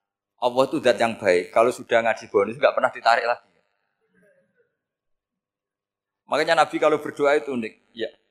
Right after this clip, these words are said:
siapa yang disiksa di dunia karena dosanya, "Fawahu akromu min ayyus sanniya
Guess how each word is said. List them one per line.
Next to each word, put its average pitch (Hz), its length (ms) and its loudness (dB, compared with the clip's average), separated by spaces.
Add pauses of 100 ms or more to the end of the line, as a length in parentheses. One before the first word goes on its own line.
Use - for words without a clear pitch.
(120)
siapa 117 560 0
yang 113 180 0
disiksa 110 540 0
di 110 80 -10
dunia 107 420 0
karena 101 300 -2
dosanya, 87 580 -4 (380)
"Fawahu 135 720 0
akromu 131 560 0
min 143 240 -4
ayyus 139 720 -4
sanniya 143 640 0